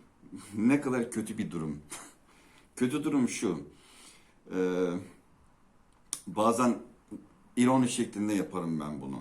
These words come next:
Yani "Seni seviyorum." Tamam, evet. Yani bazen, e,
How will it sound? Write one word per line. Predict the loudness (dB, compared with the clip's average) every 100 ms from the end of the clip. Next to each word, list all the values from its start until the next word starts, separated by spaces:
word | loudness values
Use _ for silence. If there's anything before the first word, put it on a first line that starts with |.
| -10 -4
Yani | -2 -2
"Seni | -2 -2 -2
seviyorum." | 0 -2 0 -2 -4 -10 -18 _ _ _ _ _
Tamam, | -2 0 -2 -4 -10 _ _
evet. | -2 -2 -4 -10
Yani | -6 -2 -2 -2 -4 2
bazen, | 2 2 -2
e, | -6 -16 -10